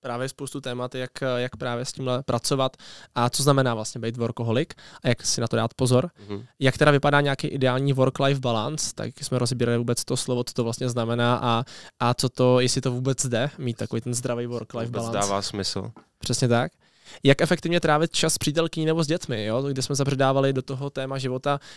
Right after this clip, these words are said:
Speaker 1: a když tvrdě pracuju, podnikám, jsem úspěšný, daří se mi, tak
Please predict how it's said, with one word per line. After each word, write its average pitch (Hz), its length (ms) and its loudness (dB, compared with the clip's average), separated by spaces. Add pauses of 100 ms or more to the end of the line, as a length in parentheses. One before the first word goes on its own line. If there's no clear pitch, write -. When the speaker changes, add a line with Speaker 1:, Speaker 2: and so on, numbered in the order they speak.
Speaker 1:
a 131 220 2
když 131 320 0
tvrdě 135 280 0
pracuju, 135 460 -2
podnikám, 127 640 0
jsem 127 200 -2
úspěšný, 135 460 -2
daří 123 240 0
se 131 200 -2
mi, 123 200 -2 (340)
tak 135 160 0